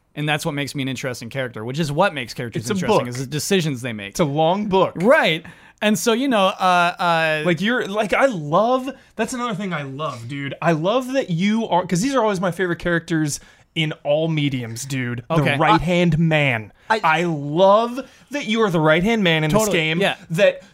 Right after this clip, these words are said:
Speaker 2: you go on a mission with someone and they're telling you what to do because you, th-, they're, like, your boss or they're in charge of the mission. Like, you'll go out with Bill or something and it's Bill's job.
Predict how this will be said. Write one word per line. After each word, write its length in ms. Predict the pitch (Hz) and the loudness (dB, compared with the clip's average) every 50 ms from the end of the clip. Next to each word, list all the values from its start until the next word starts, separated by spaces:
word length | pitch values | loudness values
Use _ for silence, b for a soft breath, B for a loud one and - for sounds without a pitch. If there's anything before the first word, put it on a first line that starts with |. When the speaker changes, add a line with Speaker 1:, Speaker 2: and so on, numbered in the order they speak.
| B | B
Speaker 2:
you 260 | B 165 170 220 254 262 | B 0 2 2 4 4
go 180 | 302 302 302 | 4 2 4
on 80 | 285 220 | 2 2
a 40 | 175 | 2
mission 360 | 160 160 185 185 - 269 269 | 2 2 0 0 -2 -2 0
with 120 | 269 247 | 0 0
someone 420 | - - 285 277 277 294 294 311 302 | 2 2 0 2 4 2 2 2 2
and 220 | - 196 190 160 | 0 0 -2 -2
they're 340 | 147 147 147 190 214 254 269 | -2 -2 0 0 0 0 -2
telling 380 | - - 214 226 240 247 254 | -4 -2 -2 0 0 0 0
you 120 | 254 226 240 | 0 -2 0
what 200 | 226 233 226 - | 0 0 0 0
to 100 | - 190 | -2 -2
do 420 | 143 131 156 175 208 233 262 262 - | -2 0 0 2 2 2 0 0 -2
because 360 | 175 196 170 208 190 160 151 | -4 -2 0 0 -2 0 -2
you, 80 | 180 | -4
th-, 220 | 170 165 156 175 - - 185 185 185 | -6 -6 -8 -10 -10 -12 -12 -8 -6
they're, 220 | 160 139 190 196 190 | 0 2 4 4 4
like, 220 | 202 196 147 131 | 4 0 0 -2
your 160 | 156 156 185 | -2 -2 -2
boss 540 | 160 131 117 165 170 170 135 120 - - - - | -2 -2 0 2 2 2 2 0 -6 -10 -10 -6
or 120 | 180 170 | -4 -4
they're 260 | 147 127 160 180 185 185 | -4 -4 -6 -6 -4 -4
in 100 | 165 - | -6 -8
charge 360 | - - - 160 165 175 156 | -8 -4 0 2 2 2 2
of 60 | 151 135 | 0 -4
the 60 | 120 | -6
mission. 320 | 120 113 110 - - 131 | -10 -12 -12 -14 -14 -12
Like, 180 | 120 123 113 - B B B B | -14 -16 -16 -18 B B B B
you'll 120 | - 175 170 | -2 -2 2
go 200 | 175 190 185 180 | 2 4 4 4
out 140 | 175 165 - | 2 2 -2
with 260 | 131 - 131 117 - | -10 -12 -14 -8 0
Bill 340 | - 185 202 208 190 170 160 | 2 2 2 4 2 0 -2
or 100 | 147 135 | -4 -4
something 560 | - - 156 139 135 135 143 143 143 147 151 b b b b b | -6 -6 -8 -8 -8 -8 -8 -6 -6 -8 -10 b b b b b
and 120 | 170 156 147 | -6 -6 -6
it's 120 | - - | -6 -8
Bill's 580 | 139 117 - - 190 185 190 185 180 165 135 123 | -12 -10 -4 2 2 2 2 2 -2 -2 -4 -6
job. 640 | 120 120 131 143 160 156 151 143 127 117 113 113 | -8 -6 -4 0 2 2 2 2 0 -4 -6 -12